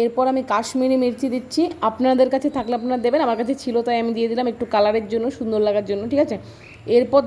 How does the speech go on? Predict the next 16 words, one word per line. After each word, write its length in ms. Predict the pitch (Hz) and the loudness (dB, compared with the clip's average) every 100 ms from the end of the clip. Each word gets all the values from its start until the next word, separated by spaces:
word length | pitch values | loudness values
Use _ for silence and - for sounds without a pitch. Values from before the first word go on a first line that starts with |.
| 226 | 0
দেখুন 200 | 247 262 | 0 0
আমি 80 | 247 214 | -2 -2
দিলাম 160 | 233 247 | -2 -2
একটু 140 | 240 254 196 | -2 -6 -2
জিরের 280 | 233 233 240 | 2 4 4
গুঁড়ো 180 | 226 269 392 - - - - 214 | 2 2 2 -2 -20 -20 -12 -4
ভালো 220 | 220 220 254 | 0 0 0
মতো। 160 | 254 254 | -2 -2
এরপর 200 | 233 220 233 | -2 -2 -2
কিন্তু 260 | 240 233 285 349 - - - 226 | -2 0 0 0 -2 -16 -8 -2
নাড়াচাড়া 460 | 226 226 226 254 254 254 | 2 2 2 2 0 0
করে 160 | 233 240 | 0 0
নিচ্ছি, 240 | 233 - 254 | -4 -6 -4
পুরো 140 | 233 233 202 | 0 0 2
জলটাকে 440 | 214 214 240 233 233 | 0 2 -2 0 -2
একদম 180 | 208 | -2